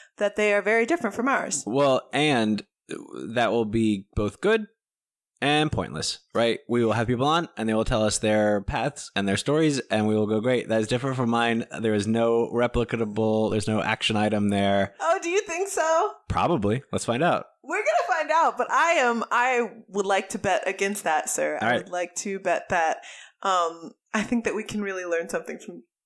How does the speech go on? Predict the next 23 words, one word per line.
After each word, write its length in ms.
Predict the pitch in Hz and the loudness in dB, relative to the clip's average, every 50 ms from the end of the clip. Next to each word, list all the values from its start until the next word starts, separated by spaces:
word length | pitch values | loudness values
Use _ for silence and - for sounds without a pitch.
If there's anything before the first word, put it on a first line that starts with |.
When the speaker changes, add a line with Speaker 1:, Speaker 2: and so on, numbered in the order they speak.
| _ _ | _ _
Speaker 1:
different 300 | - 208 - 202 190 - | -4 -4 -4 -6 -6 -8
people's 640 | - 202 - 170 156 156 165 185 - - - - - _ _ _ _ _ - | -8 -8 -4 -4 -4 -4 -4 -4 -6 -6 -6 -8 -10 _ _ _ _ _ -16
journeys. 500 | 202 - 185 165 170 165 156 151 - - - | -10 -8 -8 -8 -8 -10 -12 -14 -14 -6 -2
Speaker 2:
Well, 100 | 113 120 | -2 0
let's 160 | 127 123 - | 0 0 0
do 100 | 151 147 | -2 0
this. 220 | 123 104 87 - - | 0 0 -2 -2 -2
Let's 160 | 135 151 - | -2 -2 -2
end 180 | - 143 151 160 | -2 -2 0 0
the 80 | 156 | 0
episode, 560 | 143 110 101 98 104 - 78 90 98 95 104 - - _ _ _ _ _ - | 0 0 0 -2 -2 0 0 0 0 0 -2 -6 -12 _ _ _ _ _ -4
uh, 320 | - 98 95 92 92 92 - - | 0 2 2 2 2 2 0 -2
by 560 | - 98 95 92 92 92 92 95 95 85 85 - - | -2 0 2 2 2 2 2 2 0 0 -2 -4 -4
tell 220 | - 131 123 123 | -2 -2 0 0
me 400 | 123 123 120 120 120 117 117 113 | 0 0 0 2 2 2 0 0
what 480 | - - 104 101 104 107 110 110 - 113 | 0 0 0 0 2 2 2 0 0 0
was 480 | 113 117 117 117 110 110 107 104 - | 0 2 2 2 2 2 0 -2 -4
the 180 | 101 104 107 104 | -4 -4 -4 -4
greatest 840 | 98 98 101 101 104 101 104 101 110 117 - - - - - - - _ _ _ _ - | -2 -2 0 2 2 2 2 2 2 0 0 -2 -4 -4 -6 -8 -8 _ _ _ _ -4
success 880 | - - 110 104 - - - - 98 92 92 82 - - - - - - - _ _ | -2 -2 0 0 0 0 2 2 2 2 2 2 2 2 2 0 -2 -4 -8 _ _
of 320 | - 92 95 90 90 87 - | 0 0 2 0 0 0 -2
sort 240 | - 98 95 90 | 0 0 0 0
of 240 | 90 87 87 90 - | 0 -2 -4 -6 -6